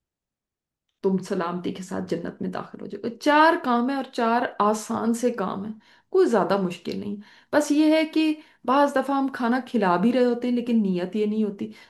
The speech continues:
सलाम करते भी हैं तो उसको करते हैं जहाँ से हमें कुछ फ़ायदा हो या जो हमारे जानने वाला हो या हमारा बड़ा बेस्ट ही हो, तो हम उसके साथ सलाम दुआ तो बड़ी खुशी से करते हैं। बाकी किसी मुसलमान के साथ नहीं करने की ज़रूरत है।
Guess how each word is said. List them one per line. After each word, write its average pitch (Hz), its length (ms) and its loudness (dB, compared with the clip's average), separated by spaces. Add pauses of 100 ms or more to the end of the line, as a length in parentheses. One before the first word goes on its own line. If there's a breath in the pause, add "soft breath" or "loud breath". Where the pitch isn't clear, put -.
सलाम 277 460 4
करते 294 440 4
भी 285 180 4
हैं 285 140 2
तो - 80 -4
उसको - 380 -4
करते 220 380 -4
हैं 220 100 2
जहाँ 208 280 2
से 226 160 0
हमें 196 420 2
कुछ 247 160 -2
फ़ायदा 180 300 -2
हो 190 120 2
या 214 140 2
जो 202 180 4
हमारे 170 480 2
जानने 180 380 2
वाला 180 260 0
हो 170 200 -6 (280 loud breath)
या 220 80 0
हमारा 185 400 4
बड़ा 196 300 4
बेस्ट 180 400 -2
ही 226 100 2
हो, 190 160 4
तो 190 120 -2
हम 185 200 -4
उसके 226 260 -4
साथ 185 240 -4
सलाम 175 380 -4
दुआ 170 180 -2
तो 175 100 -6
बड़ी 170 200 -2
खुशी 202 280 -8
से 196 120 -2
करते 190 260 -6
हैं। 208 100 -12 (300 loud breath)
बाकी 311 380 4
किसी 277 220 -2
मुसलमान 220 560 0
के 190 80 -4
साथ 190 240 -6
नहीं 185 120 -2
करने 170 300 -6
की 156 100 -8
ज़रूरत - 400 -12
है। - 80 -20